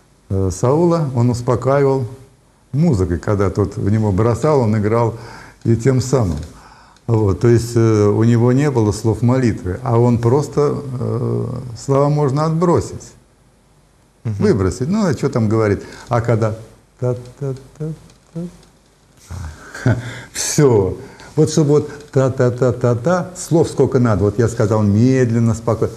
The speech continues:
Speaker 1: а я говорю та-та-та-та-та.
Speaker 2: Мгм.
Speaker 1: Всё. Это есть музыка.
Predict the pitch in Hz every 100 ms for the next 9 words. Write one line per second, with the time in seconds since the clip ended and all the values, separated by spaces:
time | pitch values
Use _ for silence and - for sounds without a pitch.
0 | - - 107 110 101 - _ 143 143 -
1 | - 147 147 - 170 - - - 180 -
2 | - _ _ _ - - - - - _
3 | _ _ _ - 117 110 113 127 - -
4 | - - 160 160 165 165 110 90 82 82